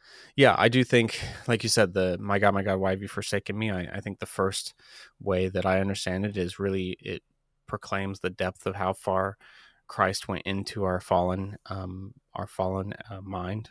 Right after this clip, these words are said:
into our fallen situation, and, um,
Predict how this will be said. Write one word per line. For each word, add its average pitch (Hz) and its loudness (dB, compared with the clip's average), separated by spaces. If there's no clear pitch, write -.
into 101 -8
our 90 -2
fallen 95 -2
situation, 104 -2
and, 90 -4
um, 90 -8